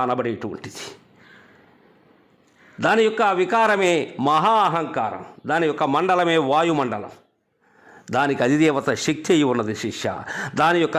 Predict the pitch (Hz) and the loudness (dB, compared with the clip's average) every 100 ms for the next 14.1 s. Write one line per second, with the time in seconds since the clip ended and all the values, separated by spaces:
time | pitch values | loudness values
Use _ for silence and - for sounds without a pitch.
0 | 131 - 170 190 170 156 170 147 170 185 | -4 0 0 2 2 2 0 -2 0 0
1 | 151 120 - 117 104 107 - _ _ _ | 0 -2 -6 -6 -6 -10 -18 _ _ _
2 | _ _ _ _ _ _ _ - - - | _ _ _ _ _ _ _ -20 -20 -20
3 | - - - 120 160 151 156 147 127 120 | -20 -20 -6 0 2 0 0 0 0 2
4 | 131 170 175 160 143 123 117 165 160 - | 2 0 0 0 0 0 -2 -2 -2 -4
5 | 139 135 113 104 98 - - - - _ | -8 -8 -8 -8 -10 -14 -18 -20 -20 _
6 | - _ _ _ _ _ _ _ - - | -20 _ _ _ _ _ _ _ -20 -20
7 | - - 190 226 214 196 170 214 220 196 | -10 -4 0 2 2 2 2 2 2 0
8 | 170 214 214 190 190 214 185 156 127 147 | 0 2 2 0 2 2 2 0 0 2
9 | 214 202 180 170 175 175 156 135 104 92 | 2 4 2 0 0 0 0 -4 -8 -10
10 | - - _ - - 113 131 120 156 190 | -12 -18 _ -18 -10 0 2 4 2 2
11 | 180 170 - 170 160 160 151 147 135 127 | 4 2 2 0 2 2 2 2 2 0
12 | 120 123 92 80 - - - _ _ _ | -2 -2 -4 -8 -16 -20 -20 _ _ _
13 | _ _ _ _ _ _ _ _ _ 110 | _ _ _ _ _ _ _ _ _ 0
14 | 139 | 4